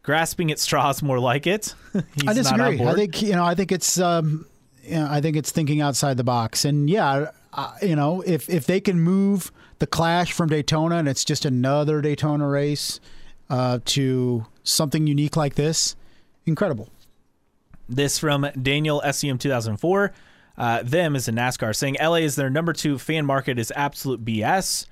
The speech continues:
Speaker 1: The fan turnout in Fontana has been pathetic in recent years.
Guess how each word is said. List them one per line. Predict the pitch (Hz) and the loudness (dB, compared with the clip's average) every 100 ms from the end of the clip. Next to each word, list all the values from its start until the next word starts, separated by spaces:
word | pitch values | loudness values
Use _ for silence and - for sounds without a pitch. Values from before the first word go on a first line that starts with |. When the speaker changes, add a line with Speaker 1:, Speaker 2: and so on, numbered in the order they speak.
| - _ _ | -20 _ _
Speaker 1:
The | - | -6
fan | 139 135 | -4 -2
turnout | - 143 135 131 | -2 0 -2 -2
in | 120 | -4
Fontana | 113 110 - 156 | -4 -4 -2 -2
has | 147 123 | -2 -4
been | 123 | -6
pathetic | 104 107 135 131 127 | -6 -4 -2 -2 -2
in | |
recent | 117 113 139 143 | -4 -4 -4 -2
years. | 165 165 151 | 0 0 -2